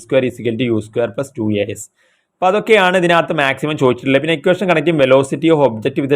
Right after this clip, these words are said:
time ചോദിച്ചിട്ടുണ്ട്. അപ്പൊ V is equal to U plus T നമുക്ക് എഴുതാൻ പറ്റും. Velocity of object with time കണക്ട് ചെയ്യുന്ന ഇക്വേഷന്.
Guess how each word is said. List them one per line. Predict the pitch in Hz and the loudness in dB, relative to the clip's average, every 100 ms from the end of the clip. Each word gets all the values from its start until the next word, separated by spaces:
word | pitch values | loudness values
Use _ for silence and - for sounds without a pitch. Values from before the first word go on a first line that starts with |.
| - | 0
time | 113 117 135 | 0 0 -2
ചോദിച്ചിട്ടുണ്ട്. | 120 110 113 120 131 - _ _ | -4 -4 -8 -6 -6 -8 _ _
അപ്പൊ | - 143 | -4 2
V | 156 | 4
is | 160 160 | 4 0
equal | 143 147 | 0 0
to | 139 127 | 2 2
U | 120 | 0
plus | 135 135 - | 0 0 -2
T | 151 139 | -4 -2
നമുക്ക് | 120 139 123 | -4 -2 -2
എഴുതാൻ | 113 127 127 | 2 2 0
പറ്റും. | 110 156 - 131 | -4 -8 -8 -2
Velocity | 120 123 139 131 135 | 2 0 0 -4 -2
of | 117 120 | 0 -2
object | 107 120 - 147 | -2 -6 -4 -4
with | 127 107 | -4 -2
time | 131 113 127 - | -2 -2 -6 -6
കണക്ട് | 117 110 | -6 -2
ചെയ്യുന്ന | 120 120 117 | -4 -4 -4
ഇക്വേഷന്. | 123 113 135 | -6 -6 -6